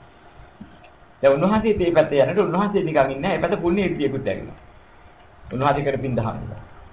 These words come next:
උන්වහන්සේට පේන පටන් ගන්නවා නොඑක ආකාරයෙන් මේ ලෝක සත්‍යය මෙතනින් මැරලා එහෙනම් ගියේ කොහාටද මොකද වුනේ?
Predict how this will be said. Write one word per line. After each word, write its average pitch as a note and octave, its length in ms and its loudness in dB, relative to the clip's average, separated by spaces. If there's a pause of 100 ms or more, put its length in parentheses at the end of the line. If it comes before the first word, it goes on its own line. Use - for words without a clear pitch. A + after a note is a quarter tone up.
(440)
උන්වහන්සේට A3 460 2
පේන E3+ 200 4
පටන් D3+ 260 4
ගන්නවා D3 240 4
නොඑක C3 260 0
ආකාරයෙන් D3 400 2
මේ D#3+ 100 -2
ලෝක D3 200 0
සත්‍යය D3 320 0 (560)
මෙතනින් D3+ 440 0
මැරලා B2+ 240 4
එහෙනම් F3+ 240 0 (120)
ගියේ C#3 220 2
කොහාටද D#3+ 380 0
මොකද D#3 240 -2
වුනේ? C#3 280 -6